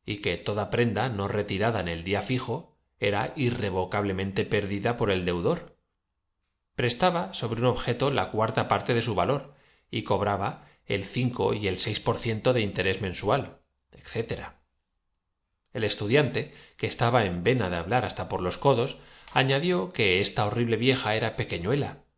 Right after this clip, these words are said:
lo que no le impedía pegar a menudo y tener en completa dependencia a su hermana Isabel, que medía por lo menos dos archines y ocho berchoks de estatura. "Es un fenómeno", exclamó, y se echó a reír.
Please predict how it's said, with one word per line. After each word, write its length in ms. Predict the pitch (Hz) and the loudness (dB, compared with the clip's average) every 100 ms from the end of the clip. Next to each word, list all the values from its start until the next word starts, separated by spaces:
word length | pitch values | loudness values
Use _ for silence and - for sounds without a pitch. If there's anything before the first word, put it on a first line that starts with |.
| _ | _
lo 160 | - 98 | -6 -4
que 100 | 101 | -4
no 120 | 90 | -4
le 80 | 92 | -4
impedía 500 | 92 95 95 107 107 | -2 -2 0 -2 0
pegar 300 | 92 87 92 | -2 0 0
a 80 | 101 | 0
menudo 460 | 95 95 135 107 | 0 0 2 2
y 80 | 95 | 0
tener 340 | 95 95 95 107 | 0 0 0 0
en 100 | 104 | -2
completa 420 | 92 90 104 104 | -2 -2 0 2
dependencia 720 | 104 104 98 113 110 135 143 | 0 0 0 0 -2 -2 -2
a 60 | 127 | -2
su 140 | 98 | -2
hermana 280 | 95 95 92 | 0 0 0
Isabel, 480 | - 90 147 143 - _ _ _ _ - | -2 -2 -4 -4 -12 _ _ _ _ -6
que 120 | 113 | -2
medía 360 | 98 107 113 87 | 0 0 0 0
por 160 | 98 | 0
lo 80 | 98 | 0
menos 360 | 110 151 180 - - - - | 2 0 -2 -8 -20 -20 -8
dos 300 | 120 120 - | -2 0 2
archines 640 | - - 147 131 170 - | 0 2 2 2 -2 -2
y 120 | 101 | 0
ocho 460 | 104 - 117 101 90 | 0 0 0 -2 -2
berchoks 580 | 92 - - 120 123 - | -4 -4 -2 -2 -2 -2
de 100 | 107 | -2
estatura. 680 | - 98 143 175 - - _ _ _ _ _ _ _ _ _ _ _ _ - | -4 -4 -2 -2 -6 -14 _ _ _ _ _ _ _ _ _ _ _ _ -12
"Es 260 | - - - | -2 0 0
un 140 | 113 | -2
fenómeno", 680 | - 98 104 95 80 131 - - - - _ _ _ | -4 -2 0 -2 -4 -8 -10 -18 -20 -20 _ _ _
exclamó, 680 | - - 110 95 92 - _ _ _ _ - | -4 -2 -4 -2 -4 -6 _ _ _ _ -12
y 120 | 117 | -6
se 140 | - | -6
echó 220 | 98 113 95 | -2 0 2
a 60 | |
reír. 480 | 87 87 - - | 0 -2 -6 -10